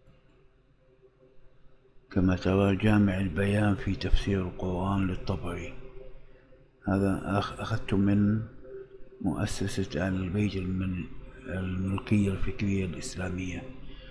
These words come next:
الموجودة على النت. هي موقعهم التفسير دوت كوم.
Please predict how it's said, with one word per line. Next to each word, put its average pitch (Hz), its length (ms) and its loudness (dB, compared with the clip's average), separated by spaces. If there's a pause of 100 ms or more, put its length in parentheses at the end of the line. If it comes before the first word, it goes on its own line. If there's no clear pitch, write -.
(180)
الموجودة 95 580 2
على 85 140 -6
النت. - 340 -10 (1200)
هي 92 320 4
موقعهم 101 800 2 (1080)
التفسير 95 640 2
دوت 92 340 -4
كوم. 82 220 -6